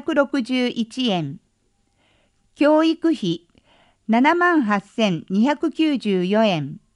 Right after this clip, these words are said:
衛生費、三万三千百九十六円。交際費、二万五千二十五円。その他、五万一千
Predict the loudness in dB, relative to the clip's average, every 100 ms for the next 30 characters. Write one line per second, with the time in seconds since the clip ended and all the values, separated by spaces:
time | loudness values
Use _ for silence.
0 | _ _ _ _ _ _ _ _ _ 0
1 | 0 0 0 0 0 -2 -6 -8 _ _
2 | _ _ _ _ -2 0 2 0 2 0
3 | 0 2 2 0 -2 -2 -4 -4 -2 0
4 | 0 0 -2 0 -2 -2 0 0 -2 -6
5 | -16 _ _ _ _ _ _ _ _ _
6 | 2 2 2 2 2 2 -2 -4 -6 _
7 | _ _ _ _ _ 2 4 4 4 2
8 | 0 -2 -2 -2 -4 _ -8 0 0 2
9 | 2 2 4 4 4 2 -2 -10 _ _
10 | _ _ _ _ _ _ _ 0 2 4
11 | 2 0 -2 -4 -8 _ _ _ _ _
12 | 2 4 4 2 2 0 -2 0 0 0